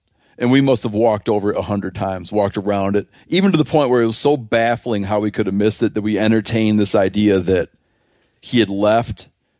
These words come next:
and then days later came back. But then when you look at the placement of the arrow, that's just, that's, doesn't make sense. Um, we just missed him, right? And I don't know, he found it weeks later,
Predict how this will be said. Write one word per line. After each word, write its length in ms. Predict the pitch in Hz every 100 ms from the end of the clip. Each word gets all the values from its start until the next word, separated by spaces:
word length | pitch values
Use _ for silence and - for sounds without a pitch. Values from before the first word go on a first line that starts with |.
| -
and 120 | 104
then 100 | 101
days 380 | 98 104 107 98
later 260 | 104 107
came 240 | 104 110 95
back. 340 | 101 110 117
But 80 | -
then 100 | 110
when 60 | 110
you 60 |
look 180 | 107 104
at 100 | 110
the 80 | 104
placement 520 | - 107 101 117 87
of 60 | 95
the 80 |
arrow, 240 | 95 95 95
that's 240 | 98 90
just, 200 | 95 85 _ _ _ _
that's, 240 | 95 85
doesn't 400 | - - 104 95
make 160 | 95 95
sense. 460 | - 101 - - - _ _ _ _ _ _ -
Um, 280 | 95 92 82
we 120 | 104
just 160 | 95
missed 260 | 101 101 -
him, 140 | - - _ -
right? 280 | 90 90 - _ _ _ _ _ _ _ -
And 160 | 113
I 60 | 117
don't 100 | 120
know, 40 |
he 120 | 110
found 240 | 117 113 101
it 60 |
weeks 260 | 92 104 -
later, 280 | 95 98